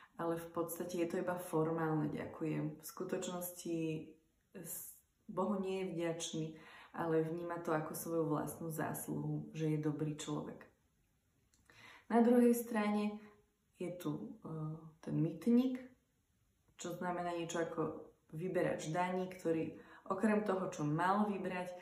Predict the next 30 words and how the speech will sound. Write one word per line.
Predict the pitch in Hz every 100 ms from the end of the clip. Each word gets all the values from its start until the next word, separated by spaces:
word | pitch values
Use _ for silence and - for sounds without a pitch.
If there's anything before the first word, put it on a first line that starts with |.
| - - 185
vyberal | 175 180 175 175
aj | 170
niečo | 165 175 165
navyše | 156 151 - -
pre | -
seba, | - - 175 196 226 220 - - -
čiže | - 175
je | 180
to | 180 165
zlodej. | 165 165 156 160 - - - - - - - -
No | 180
tento | 185 185 165
zlodej | 160 175 185 202 214 214 220 - - - _ _ _ _ _ -
si | - -
uvedomuje | 175 190 185 190 185 185
svoju | - 185 190 190
potrebu | 175 170 175 170 165
po | -
Bohu | 151 156 160 156 151 -
a | 160
volá | 165 165 170
na | 165 165
neho, | 165 165 156 156 - - - _ _ -
prosí | 175 180 180 180 170
o |
jeho | 170 170 175
milosť | 180 175 165 156 - - _ _ _ _ _ _ -
a | 165
odchádza | 165 - 180 156 -
ospravedlnený, | 160 - - 156 151 156 156 156 151 156